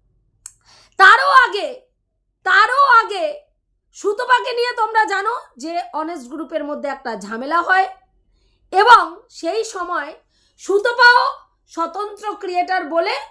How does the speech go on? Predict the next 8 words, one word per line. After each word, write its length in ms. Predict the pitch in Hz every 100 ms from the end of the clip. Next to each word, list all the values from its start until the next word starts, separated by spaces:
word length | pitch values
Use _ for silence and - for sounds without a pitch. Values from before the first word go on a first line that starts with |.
| _ _ -
ম্যান্ডির 580 | 226 339 392 415 480 480
ব্যাপারটাতে 680 | 370 349 349 339 320 440 508
সুতপা 520 | - 311 311 339 440
কাউকে 560 | 440 427 453 466 440
কোনো 240 | 403 359 330
রকম 340 | 330 311 311
কিছু 220 | 285 320
জানানোর, 460 | 254 262 269 285 294